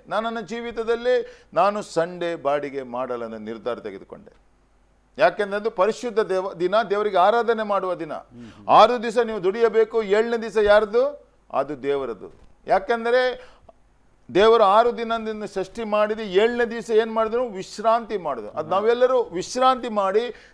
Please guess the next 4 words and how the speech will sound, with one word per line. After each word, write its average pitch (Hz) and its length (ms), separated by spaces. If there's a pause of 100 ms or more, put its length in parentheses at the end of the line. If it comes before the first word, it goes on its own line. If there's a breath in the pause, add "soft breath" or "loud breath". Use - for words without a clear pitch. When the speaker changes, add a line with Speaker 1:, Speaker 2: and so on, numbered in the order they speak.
(120)
Speaker 1:
ದೇವರನ್ನು 233 460
ಆಶೀರ್ವಾದ, 226 680 (280)
ದೇವರ 220 260
ಆಶೀರ್ವಾದ, 226 920